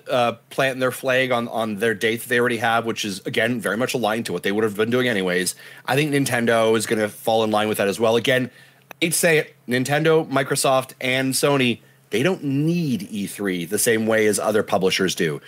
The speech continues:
They can do whatever they want, whenever they want, and they know it'll be a success. And we've seen that happen before already. So.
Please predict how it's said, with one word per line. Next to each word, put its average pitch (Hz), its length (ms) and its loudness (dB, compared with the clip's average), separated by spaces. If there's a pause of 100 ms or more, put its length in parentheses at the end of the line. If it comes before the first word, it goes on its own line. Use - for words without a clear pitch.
(140)
They 131 140 4
can 160 160 2
do 156 160 6
whatever 135 340 4
they 147 120 4
want, 143 240 4
whenever 135 240 2
they 139 100 2
want, 139 240 2
and 127 100 -6
they 117 80 -4
know 117 100 -4
it'll 110 120 -2
be 110 80 -4
a 107 60 -4
success. 110 480 -2 (260)
And 151 100 2
we've 151 120 4
seen 110 160 0
that 98 100 0
happen 87 240 -4
before 80 300 -8
already. 58 320 -14
So. - 100 -14